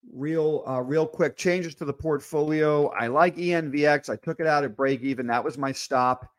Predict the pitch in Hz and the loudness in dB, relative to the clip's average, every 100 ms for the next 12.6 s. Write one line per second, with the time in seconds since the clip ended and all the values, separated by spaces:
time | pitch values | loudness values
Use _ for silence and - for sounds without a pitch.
0 | _ _ _ 117 - 131 135 - 143 123 | _ _ _ -10 0 2 2 -2 -2 0
1 | 120 123 113 - - 98 143 160 147 143 | 0 -4 -8 -12 -18 -8 -4 0 4 4
2 | 143 123 147 139 - 156 143 127 127 131 | 4 2 -2 -2 -8 -6 -4 -2 0 2
3 | 120 113 107 135 127 127 127 127 127 123 | 2 0 -2 2 2 0 -2 0 -2 0
4 | 107 104 85 120 127 - 123 120 123 131 | -2 -4 -6 -6 -4 -6 -6 -6 -6 -6
5 | 123 113 117 120 - 107 127 123 127 - | -8 -6 -6 -8 -12 -10 -6 -4 -6 -8
6 | _ _ _ _ _ 139 143 139 - 180 | _ _ _ _ _ 2 2 0 4 2
7 | 180 175 147 165 175 131 156 135 113 165 | 4 -2 6 8 8 6 -2 -2 2 4
8 | 175 165 123 120 - 123 147 139 127 123 | 6 4 2 -2 -4 -4 -2 -4 -4 -2
9 | 117 120 120 110 107 123 107 107 104 110 | 0 0 -2 -8 -6 -2 0 -2 -2 0
10 | 117 - 120 113 113 104 110 - 110 107 | 0 0 -2 -2 -4 -6 -6 -4 -2 -2
11 | 110 _ - _ _ _ _ 113 110 104 | -4 _ -20 _ _ _ _ -8 -8 -8
12 | 110 147 131 123 113 | -6 -4 -2 -2 -4